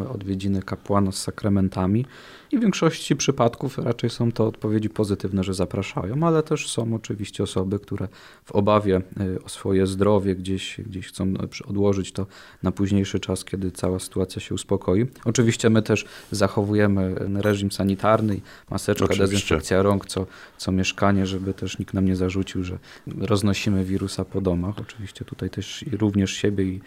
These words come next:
Speaker 1: drugie osoby chronimy, ale też chcemy zanieść Pana Jezusa, sakrament namaszczenia chorych, właśnie tym starszym osobom, żeby nie poczuły się osamotnione, że o nich nagle zapomnieliśmy w tym trudnym czasie,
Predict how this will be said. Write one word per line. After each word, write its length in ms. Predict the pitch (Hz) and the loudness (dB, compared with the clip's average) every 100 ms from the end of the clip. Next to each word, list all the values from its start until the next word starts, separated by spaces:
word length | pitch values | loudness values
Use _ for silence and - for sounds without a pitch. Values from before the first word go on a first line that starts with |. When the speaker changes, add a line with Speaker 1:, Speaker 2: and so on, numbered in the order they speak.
| - - | -18 -8
Speaker 1:
drugie 240 | 98 98 92 | -2 0 0
osoby 320 | - 92 95 | 0 -4 -4
chronimy, 460 | - 95 90 107 120 - | -2 0 0 0 -4 -2
ale 220 | 156 156 | 0 2
też 240 | 151 139 - - - | 2 -2 -4 -16 -20
chcemy 320 | - - 123 123 | -6 0 2 4
zanieść 380 | 131 95 87 | 4 4 2
Pana 260 | - 92 92 | -2 -2 0
Jezusa, 480 | 95 98 110 - 90 92 | -2 -2 -4 -2 -2 -4
sakrament 460 | - 87 - 92 92 | -6 -8 -2 0 2
namaszczenia 520 | 92 95 - 92 95 | 2 2 0 0 0
chorych, 600 | - 107 98 98 - - - | 2 2 2 0 -8 -16 -6
właśnie 180 | 101 98 | -4 -4
tym 180 | - 98 | -4 -4
starszym 420 | - 95 - 92 | 0 0 0 -2
osobom, 480 | 90 - 104 98 92 | -2 0 0 2 0
żeby 280 | 90 90 92 - - | 0 -2 -4 -6 -10
nie 160 | - 104 | 0 2
poczuły 420 | 107 98 113 107 | 2 2 4 4
się 200 | 98 98 | 2 0
osamotnione, 680 | 92 - 95 92 101 98 90 | 0 0 0 2 0 0 0
że 200 | 90 90 | -2 -2
o 60 | 92 | -2
nich 220 | 90 - | -4 -4
nagle 260 | 90 90 85 - - | -4 -4 -6 -14 -8
zapomnieliśmy 720 | 98 95 101 98 98 92 - | -2 0 2 4 4 2 -2
w 80 | 90 | -6
tym 140 | - 87 | -4 -4
trudnym 360 | - - 90 | -4 -4 -4
czasie, 380 | - - - | -4 -12 -12